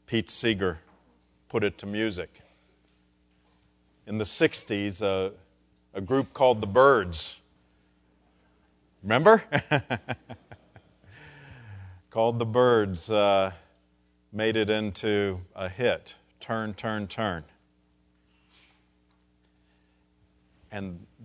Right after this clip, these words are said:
between those things, it has, uh, you know, it's been covered many different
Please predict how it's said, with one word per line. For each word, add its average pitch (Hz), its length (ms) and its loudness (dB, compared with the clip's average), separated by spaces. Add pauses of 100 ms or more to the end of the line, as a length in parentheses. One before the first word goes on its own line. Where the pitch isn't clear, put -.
between 110 480 -6
those 117 480 -2 (140)
things, 104 420 -8
it 101 140 -6
has, 95 640 -6
uh, 92 340 -4 (580)
you 101 60 -16
know, 92 80 -12
it's 87 100 -14
been 92 180 -12
covered 95 600 -6 (100)
many 104 560 -6 (220)
different 101 380 -4